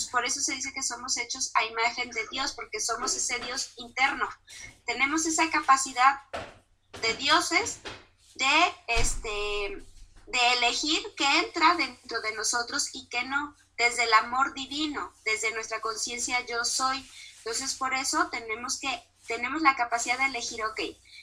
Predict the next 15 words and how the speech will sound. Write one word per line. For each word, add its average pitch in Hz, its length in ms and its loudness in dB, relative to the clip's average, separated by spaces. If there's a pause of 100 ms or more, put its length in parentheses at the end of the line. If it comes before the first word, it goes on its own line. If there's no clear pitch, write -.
(200)
¿me 262 120 -2
gusta 349 360 4
vibrar 330 380 6
en 349 200 4
miedo? 349 240 2 (140)
Ok, 330 100 -6 (160)
investigo 262 560 -4
cosas 302 320 -4
de 240 140 -8
miedo, 294 320 -2
me 262 120 -6
meto 240 300 -4
en 233 80 -10
el 220 180 -8
miedo, 294 460 2